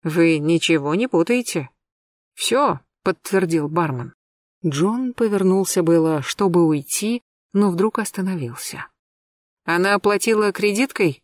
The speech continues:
спросил он. "Может, тогда у вас остался контакт для выставления счета?"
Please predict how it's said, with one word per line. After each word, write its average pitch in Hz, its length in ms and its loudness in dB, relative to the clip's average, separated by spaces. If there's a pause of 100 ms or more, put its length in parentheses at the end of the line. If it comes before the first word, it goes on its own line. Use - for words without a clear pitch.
спросил 170 500 0
он. 139 180 -2 (640)
"Может, 196 640 0
тогда 190 300 2
у 208 80 4
вас 202 240 0
остался 214 440 0
контакт 185 580 -2
для 170 240 2
выставления 175 560 2
счета?" 156 420 -2